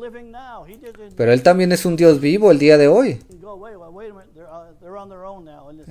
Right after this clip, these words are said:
Speaker 2: Eh, no es como que un día de repente él dijo, "Oh, esperen un momento. Bueno, ya, ellos están por su propia cuenta a partir de, de ahora."
Speaker 1: third watch.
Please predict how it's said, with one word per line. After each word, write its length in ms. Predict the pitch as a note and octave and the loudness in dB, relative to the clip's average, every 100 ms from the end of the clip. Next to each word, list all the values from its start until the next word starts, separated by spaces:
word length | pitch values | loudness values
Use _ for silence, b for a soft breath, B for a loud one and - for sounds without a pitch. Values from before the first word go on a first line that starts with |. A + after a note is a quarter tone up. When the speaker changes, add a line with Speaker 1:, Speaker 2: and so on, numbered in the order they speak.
| - | -20
Speaker 2:
Eh, 140 | - | -14
no 180 | A#2+ C3 | -6 -6
es 120 | D3 | -6
como 240 | - E3 D#3 | -4 -4 -2
que 100 | D3+ | -2
un 160 | D3 | -2
día 340 | D3+ D#3 D#3 D3+ | 2 4 6 4
de 140 | C3+ | 0
repente 420 | C3+ - D3 D3 | -2 -2 -4 2
él 120 | D#3 C#3+ | 0 2
dijo, 260 | D3+ D#3 | -2 0
"Oh, 300 | C3 C#3+ F3 | 2 4 4
esperen 400 | D3 - D#3+ E3 | 4 2 2 2
un 100 | E3 | 0
momento. 540 | D#3+ D3+ D3+ D3 C#3 B2 | -4 -2 -2 -2 -2 0
Bueno, 300 | C#3 D#3+ C#3 | 2 0 0
ya, 420 | C3 C3+ C3+ B2+ | 2 2 0 -2
ellos 400 | C3 C#3 E3 D#3+ | -4 -2 -4 -4
están 320 | C3 C#3+ C#3+ | -4 -2 -2
por 140 | C#3+ D3+ | -2 -4
su 160 | C#3 | -4
propia 320 | C#3 C3+ D3 | -4 0 0
cuenta 440 | C#3+ C3+ C3 C3 A#2 | 0 -2 0 0 0
a 100 | A2 | -2
partir 340 | A#2 - B2+ | -6 -4 -4
de, 440 | A#2+ B2+ A#2 G#2+ _ | 0 0 -2 -8 _
de 200 | - B2 | -14 -6
ahora." 340 | A2+ A2 G#2 - | -4 -4 -8 -12
Speaker 1:
third 220 | F3 D#3+ | -20 -20
watch. 200 | D3 D#3+ | -20 -20